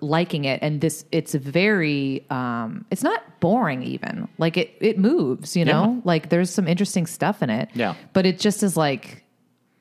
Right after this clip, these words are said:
Speaker 1: I don't know. Like, it's, it's not a great sweeping romance, I guess.
Speaker 2: No.
Speaker 1: Um, and maybe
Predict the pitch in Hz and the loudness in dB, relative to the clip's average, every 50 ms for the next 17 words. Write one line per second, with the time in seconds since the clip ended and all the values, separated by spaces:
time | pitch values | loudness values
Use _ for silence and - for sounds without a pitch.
0 | _ - - 175 196 226 233 180 147 160 220 208 - - - - _ - 156 156 | _ -8 -4 -2 0 0 0 0 2 2 0 0 -2 -4 -10 -10 _ -2 -2 0
1 | - 175 160 165 - - - - 185 - - 180 156 180 180 202 226 240 - - | 0 0 0 -2 -4 -4 -2 0 0 0 -2 -2 0 2 2 2 2 0 0 0
2 | - 165 151 - 147 147 160 160 165 - - - - - - 156 160 151 - 151 | -2 -2 -2 0 0 2 2 2 0 -2 -6 -8 -8 -4 -2 -2 -2 0 0 -2
3 | 143 143 139 135 131 123 - - _ _ _ _ _ _ _ _ _ _ _ _ | -2 -2 -2 -4 -6 -8 -10 -12 _ _ _ _ _ _ _ _ _ _ _ _
4 | _ - 127 135 151 180 175 - - - - - - - - - 113 113 117 95 | _ -10 -6 -4 -2 -2 -2 -4 -6 -8 -10 -12 -16 -16 -12 -12 -10 -8 -8 -8
5 | - - - - 127 127 127 110 104 - - _ _ - - _ - - - _ | -8 -10 -10 -8 -4 -2 -2 -2 -2 -4 -10 _ _ -20 -20 _ -20 -20 -8 _
6 | - 165 160 151 151 147 - - - 190 202 202 208 233 269 330 403 453 | 0 2 2 2 0 -2 -4 -2 0 2 4 4 4 4 4 4 2 2